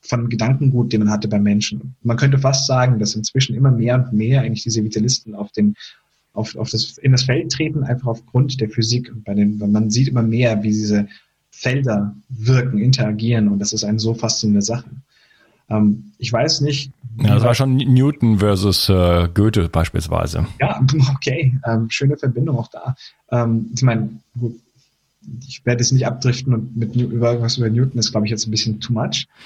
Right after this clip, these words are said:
Speaker 1: Aber
Speaker 2: Mhm.
Speaker 1: die, ähm, weil ich hab noch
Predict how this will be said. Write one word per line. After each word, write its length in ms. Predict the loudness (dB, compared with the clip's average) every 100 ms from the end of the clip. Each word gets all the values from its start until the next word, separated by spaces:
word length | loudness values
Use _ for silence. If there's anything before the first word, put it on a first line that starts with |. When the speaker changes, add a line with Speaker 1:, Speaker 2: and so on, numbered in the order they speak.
| -20 _ -6
Speaker 1:
Aber 220 | -2 -2
Speaker 2:
Mhm. 60 | -2
Speaker 1:
die, 240 | 0 0
ähm, 480 | -2 -2 2 2 0 -4 -14 -4
weil 120 | 0
ich 100 | 2
hab 140 | 0 2
noch 260 | 2 0